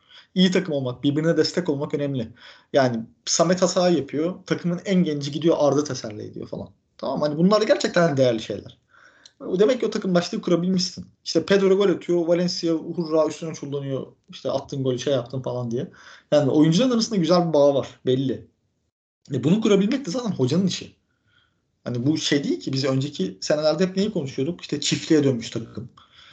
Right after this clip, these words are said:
Disiplin yok. Şey, hep Fenerbahçe o sebeple gitti. İşte topçu hoca mı yiyor? İşte İrfan hoca yedi diye bilmem kaç hafta ıslıklandı.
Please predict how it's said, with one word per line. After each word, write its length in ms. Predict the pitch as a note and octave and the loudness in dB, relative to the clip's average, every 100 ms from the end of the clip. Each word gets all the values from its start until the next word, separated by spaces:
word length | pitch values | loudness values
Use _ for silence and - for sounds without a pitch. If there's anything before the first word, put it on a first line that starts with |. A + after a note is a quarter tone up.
| - _ C#3 | -20 _ -4
Disiplin 600 | C3 D#3+ C#3 - C3+ B2 | 0 0 0 -2 -2 0
yok. 500 | A2+ G#2 - - _ - | -2 -6 -10 -20 _ -12
Şey, 260 | - C3 | -4 0
hep 360 | E3+ E4+ - - | 2 0 -2 2
Fenerbahçe 400 | A3 G#3 A3+ C4+ | 4 4 2 -4
o 20 | |
sebeple 280 | E4 E4+ - | -6 -6 -6
gitti. 320 | - - A2 _ _ | -12 -14 -14 _ _
İşte 120 | - - | -20 -2
topçu 320 | E3 D#3+ F3+ | -2 0 -2
hoca 220 | D#3+ C#3 | -2 -2
mı 80 | C#3+ | -4
yiyor? 280 | B2+ G2 G2+ _ - | -6 -8 -14 _ -18
İşte 160 | - | -6
İrfan 300 | C#3+ D3 D#3+ | -2 -2 -4
hoca 300 | C#3+ C#3+ D#3 | -4 0 2
yedi 240 | C#3+ C3+ B2+ | 2 0 0
diye 300 | B2+ C3 C3 - _ _ - | 0 0 -4 -20 _ _ -8
bilmem 340 | D3 C#3+ D3 C3+ | -4 0 -2 -2
kaç 160 | C#3+ | -4
hafta 220 | C3+ - | -6 -4
ıslıklandı. 920 | C3 - C3 - B2 A#2+ A2+ G#2+ G#2+ | -4 -4 -10 -6 -4 -2 -4 -8 -12